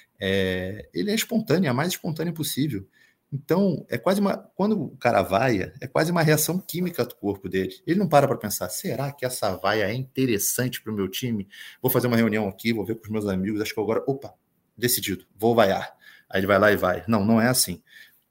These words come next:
O cara fica enfurecido e ele reage quimicamente àquilo e vai. A mesma coisa é quando ele quer apoiar.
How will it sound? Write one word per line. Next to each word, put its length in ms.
O 80
cara 220
fica 260
enfurecido 920
e 80
ele 240
reage 420
quimicamente 540
àquilo 240
e 40
vai. 200
A 80
mesma 380
coisa 380
é 180
quando 220
ele 100
quer 140
apoiar. 540